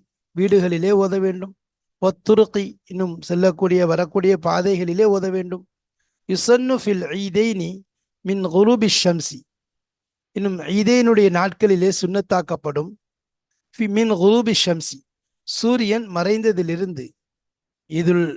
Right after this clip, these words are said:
ஃபித்ராக இருக்கட்டும், ஈதுல் அல்ஹாவாக இருக்கட்டும், இரண்டு ஈதிலேயும் சூரியன் மறைந்ததிலிருந்து லைலத்தையில் ஈதி, ஈதுடைய இரண்டு இரவுகள், அதாவது ஈது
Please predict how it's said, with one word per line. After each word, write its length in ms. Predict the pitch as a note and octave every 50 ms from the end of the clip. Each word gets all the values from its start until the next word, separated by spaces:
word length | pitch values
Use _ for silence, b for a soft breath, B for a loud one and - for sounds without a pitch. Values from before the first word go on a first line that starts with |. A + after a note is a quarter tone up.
| - -
ஃபித்ராக 480 | - F#3+ D#3 - G3 F#3 F#3 F3+ D#3+ E3+
இருக்கட்டும், 460 | E3+ D3 - F3 E3 D#3 A3 A3+ C4+ C#4+ - _ _ _ _ _ _ _ _ -
ஈதுல் 360 | F#3 G3+ G#3+ F#3+ A3 G#3 G3 E3+ E3
அல்ஹாவாக 600 | F3 F3+ F3 - - F#3+ G3+ G3+ G3 F#3+ F#3 D#3+ F3
இருக்கட்டும், 480 | E3+ E3 - F3 D#3 - A3+ A#3+ C4 C#4 _ _ _ _ _ _ _
இரண்டு 380 | E3+ F3+ G3+ A3+ A#3+ A#3+ A3+ A3+ G3 F3 - F3+ G3
ஈதிலேயும் 540 | G#3+ F#3+ G3+ F#3 F#3 E3+ E3 F3+ A3 B3+ C4+ C4+ _ _ _ _ _ _
சூரியன் 480 | - - - A3+ B3 B3+ B3 A#3+ A#3 G3+
மறைந்ததிலிருந்து 840 | F3+ E3+ E3+ G3 A3+ A#3 A3 A3 F3+ F3+ E3 E3 D#3 E3 F3 F#3 B3 C4+ C#4 b b b b b _ _ -
லைலத்தையில் 840 | E3 E3+ F3+ G3 A3 A3+ G#3+ G#3+ F#3+ - - F#3+ F#3+ A3 A#3+ A#3 G#3+ - - G#3 G#3
ஈதி, 240 | G#3 F#3 C#3 G#3 A#3+ - _ _ _ _ _ _ _ _ _ _ _ _ _ _ _ _ _ _ _ _ _ _ _ _ _ _ _ _ _ _ _ _ _ _ _ _
ஈதுடைய 500 | G3+ G#3+ B3 C4 C4 C4 A3+ G3 G3 A3 A#3+ B3+ B3 -
இரண்டு 380 | - F#3 F#3+ G#3+ A#3+ B3 A#3+ B3 A3
இரவுகள், 460 | G3 F3 F3 F3 D#3 C3 C#3 B2+ B2 - _ _ _ _ _ _ _ _ _ _ _ _ -
அதாவது 320 | E3+ F3 F#3 G3 F#3+ A3+ A3+ G3+ - - _ _ _ - F#3+
ஈது 160 | G3 G#3 G#3